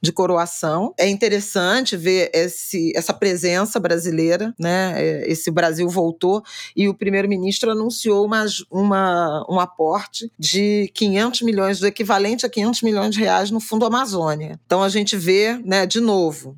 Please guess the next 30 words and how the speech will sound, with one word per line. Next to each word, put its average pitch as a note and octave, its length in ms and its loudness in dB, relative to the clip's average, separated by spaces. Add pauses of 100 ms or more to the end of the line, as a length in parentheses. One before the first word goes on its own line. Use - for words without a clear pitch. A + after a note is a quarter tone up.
a D#3 80 0
gente F3+ 200 0
já G3+ 60 4
falou F#3+ 280 2
aqui E3+ 220 -2
an-, E3 180 0 (120)
antes D#3+ 580 -2
sobre E3+ 360 2
isso, F#3+ 560 0 (260)
mas E3+ 360 2
essa, E3+ 1500 2 (160)
enfim, E3 320 0
esse F3+ 320 0
interesse, A3+ 720 2
esse F#3+ 160 0
retorno, F#3+ 800 0
né, G#3 180 2
da G3+ 100 0
comunidade F#3+ 680 0
internacional F3+ 1000 0 (120)
em F#3 160 0
se G#3 160 0
alinhar G3+ 680 2
com F#3+ 300 0
a F#3+ 960 0
agenda E3+ 560 0
de F3 120 -2
enfrentamento F3+ 880 -2
ao E3 60 2
desmatamento E3 1040 -2